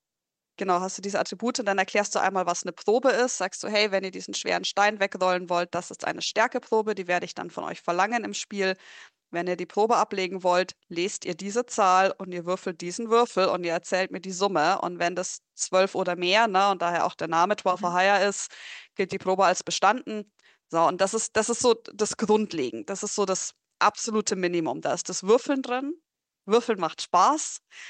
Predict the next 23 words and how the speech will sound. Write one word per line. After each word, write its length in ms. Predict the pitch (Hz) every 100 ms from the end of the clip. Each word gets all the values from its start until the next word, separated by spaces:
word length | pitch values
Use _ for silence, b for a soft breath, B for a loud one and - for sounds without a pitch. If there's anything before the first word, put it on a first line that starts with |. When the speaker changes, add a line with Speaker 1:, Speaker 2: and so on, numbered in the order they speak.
| B -
Speaker 1:
Wir 80 |
bringen 220 | 185 214 240
dann 140 | 208
auch 180 | 185 202
immer 200 | 202 196
so, 160 | 185 - -
ne, 160 | 202
die 120 | 208
Würfelsets 500 | 185 208 202 190 - 185
natürlich 420 | 180 175 170 -
mit, 200 | 262 -
die 60 | 196
kriegen 240 | 240 254
die 100 | 247
Teilnehmenden 640 | - 240 240 233 233 233
auch. 400 | - 190 208 226 B B B B B
Und 340 | 202 196 190 -
auch 140 | 190
das 240 | 190 190 -
ist 120 | -
was, 220 | 196 -
was 160 | 196 -
jeder 420 | 185 185 185